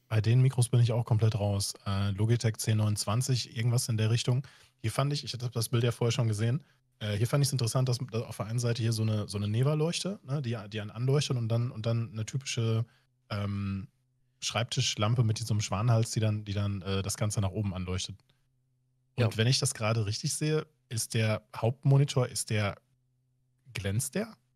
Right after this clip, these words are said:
Speaker 1: Glare?
Speaker 2: Ja.
Speaker 1: Ah.
Speaker 2: Ja, ist
Speaker 1: Okay.
Speaker 2: er.
Speaker 1: Das wird mich triggern, wenn ich ehrlich bin. Aber ich glaub, das ist auch so ein komplett P C Ein-Gehäuse-Ding, oder?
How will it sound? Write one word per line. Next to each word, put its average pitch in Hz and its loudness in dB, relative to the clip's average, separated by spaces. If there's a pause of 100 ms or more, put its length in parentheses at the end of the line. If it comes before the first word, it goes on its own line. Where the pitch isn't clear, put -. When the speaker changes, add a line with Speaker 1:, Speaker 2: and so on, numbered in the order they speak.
(100)
Speaker 1:
Glare? 120 -2 (180)
Speaker 2:
Ja. 107 -4 (400)
Speaker 1:
Ah. - -2 (960)
Speaker 2:
Ja, 120 0
ist 110 0
Speaker 1:
Okay. 107 0
Speaker 2:
er. 139 -2 (1800)
Speaker 1:
Das - -2 (600)
wird 123 4
mich 117 2
triggern, 92 -6
wenn 101 -6
ich 95 -4
ehrlich 104 -4
bin. 101 -2 (220)
Aber 107 2
ich 110 0
glaub, 120 2
das 135 4
ist 117 -4
auch 110 -2
so - 0
ein 110 2
komplett 131 2 (580)
P 107 -2
C 110 -2
Ein-Gehäuse-Ding, 107 2
oder? 131 -2